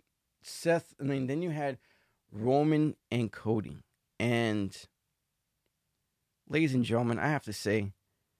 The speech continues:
I am fed up <laughs> watching Roman Reigns' matches.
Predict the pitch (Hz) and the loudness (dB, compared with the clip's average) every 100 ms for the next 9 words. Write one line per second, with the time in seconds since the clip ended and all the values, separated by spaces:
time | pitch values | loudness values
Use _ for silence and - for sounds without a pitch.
0 | _ _ - 131 120 104 - - 123 123 | _ _ -2 0 0 -2 -10 0 4 6
1 | 110 - _ _ _ _ _ _ _ _ | 4 0 _ _ _ _ _ _ _ _
2 | _ _ _ 135 98 127 190 - 113 117 | _ _ _ -6 -4 -4 -2 -2 0 0
3 | 120 120 113 117 117 107 104 98 98 - | 0 0 -2 -2 -2 -4 -4 -6 -12 -16